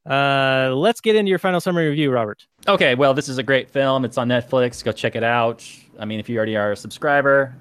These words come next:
Speaker 2: and for the entertainment value, I don't know why you wouldn't be, especially if you're listening to this show. Um, it's, it's a short film,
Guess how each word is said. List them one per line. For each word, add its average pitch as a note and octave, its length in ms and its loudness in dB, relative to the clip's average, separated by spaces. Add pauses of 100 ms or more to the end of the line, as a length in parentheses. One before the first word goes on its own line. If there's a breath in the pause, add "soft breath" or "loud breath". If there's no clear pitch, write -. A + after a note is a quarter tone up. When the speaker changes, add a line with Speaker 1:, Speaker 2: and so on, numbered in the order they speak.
(360)
Speaker 2:
and G#2+ 200 -10
for A#2+ 80 -10
the A2+ 100 -6
entertainment A2+ 400 -4
value, A#2+ 500 0
I A2 80 2
don't A#2 140 -2
know A2+ 100 -2
why G#2+ 100 0
you G#2+ 160 -2
wouldn't A2 240 -4
be, A2 280 -2 (380)
especially A#2+ 280 -6
if - 60 -4
you're A2 100 -2
listening G#2+ 260 -2
to F2 60 -10
this A2+ 140 -4
show. F2+ 260 -2 (560)
Um, A2 280 2
it's, - 320 -4
it's D3+ 160 -6
a B2+ 40 -2
short - 280 0
film, D#3 360 0